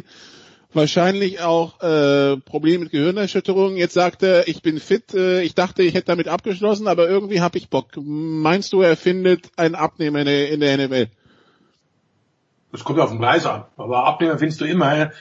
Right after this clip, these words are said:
Speaker 2: seiner Klasse, mein Erstrundenpick. Schneller, fangsicherer Receiver wird immer gebraucht. Er hat ja, hat er selbst geschrieben, mit Olympioniken trainiert. Also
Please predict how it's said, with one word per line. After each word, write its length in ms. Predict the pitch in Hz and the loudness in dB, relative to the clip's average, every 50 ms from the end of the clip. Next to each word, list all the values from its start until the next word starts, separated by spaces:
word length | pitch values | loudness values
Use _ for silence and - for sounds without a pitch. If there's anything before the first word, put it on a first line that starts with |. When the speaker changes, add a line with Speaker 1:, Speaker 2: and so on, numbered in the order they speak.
| - _ | -20 _
Speaker 2:
seiner 240 | - 135 135 147 139 | -2 0 0 0 0
Klasse, 360 | 120 123 127 - - 180 156 | 0 0 0 0 0 0 0
mein 160 | 135 127 131 | 0 0 0
Erstrundenpick. 800 | 135 - - - - 156 160 165 160 - 151 156 156 156 - - - - 107 107 - - - _ _ - - - - _ - - - - _ _ _ _ _ _ _ - - - - | 0 -2 -2 -2 -2 -2 -2 -2 -2 0 2 2 2 0 -6 -14 -16 -20 -20 -20 -20 -20 -20 _ _ -12 -12 -12 -12 _ -12 -12 -12 -14 _ _ _ _ _ _ _ -20 -14 -10 -10
Schneller, 500 | - - - 160 151 139 139 151 151 156 | -8 -4 0 2 2 4 4 4 4 4
fangsicherer 600 | 151 - 147 147 151 160 165 151 151 143 139 127 | 2 2 0 2 2 2 2 4 4 4 2 2
Receiver 600 | 123 131 117 113 143 160 165 175 170 165 160 165 - _ _ _ _ _ - | 2 0 0 0 0 2 2 4 4 2 0 -2 -10 _ _ _ _ _ -8
wird 140 | 135 131 139 | -8 -6 -4
immer 180 | 170 180 190 | -2 -2 0
gebraucht. 560 | 147 135 - 123 117 110 131 170 170 - - 165 | 0 0 0 0 0 0 0 0 -2 -4 -8 -6
Er 180 | 143 127 123 | -4 -2 -2
hat 140 | 127 131 131 | -2 -2 -2
ja, 360 | 139 135 131 131 131 131 135 143 135 131 131 - _ _ _ _ _ - | -2 -2 0 0 -2 -2 -6 -8 -10 -12 -12 -14 _ _ _ _ _ -6
hat 100 | 131 127 | -6 -4
er 80 | 127 120 | -4 -2
selbst 240 | 120 131 135 - | -4 -4 -4 -6
geschrieben, 460 | - 160 147 - 131 139 135 143 139 135 | -8 -8 -4 -2 0 0 0 0 0 0
mit 200 | 135 127 - - | 0 0 0 2
Olympioniken 680 | 139 135 143 147 147 139 123 131 156 180 - 165 156 | 2 2 2 4 2 2 2 2 2 0 0 -2 -4
trainiert. 460 | 160 - - 147 147 151 165 175 175 | -2 -2 0 2 2 4 4 4 2
Also 300 | 175 147 135 139 135 123 | 0 -2 -2 -2 -4 -4